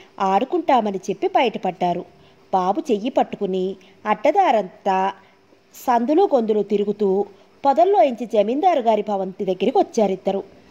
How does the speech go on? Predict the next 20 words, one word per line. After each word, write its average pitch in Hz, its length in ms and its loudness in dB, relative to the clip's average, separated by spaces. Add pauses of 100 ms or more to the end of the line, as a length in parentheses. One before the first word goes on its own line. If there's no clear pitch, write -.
(260)
అడవిలోకి, 240 520 0
కొండల్లోకి 226 800 2
పనిపాట్లకెళ్ళటం 226 1040 0
మూలాన 220 440 0 (440)
జనం 247 280 2
అంతగా 220 380 0
లేరు. 190 400 4 (440)
ఉన్నా 214 300 2
ఎవరి 220 300 4
గొడవల్లో 190 500 0
వాళ్ళున్నారు. 190 580 -2 (440)
భవంతి 208 440 0
చుట్టూ 262 240 -2
కోటగోడలా 233 720 2
ఎత్తైన 208 600 -2
గోడలున్నాయి. 202 640 0 (480)
పూర్వం 339 360 4
రాజువారికి, 233 1040 0 (340)
రాజావారికి 220 800 2
ఏనుగులుండేవని, 214 1160 2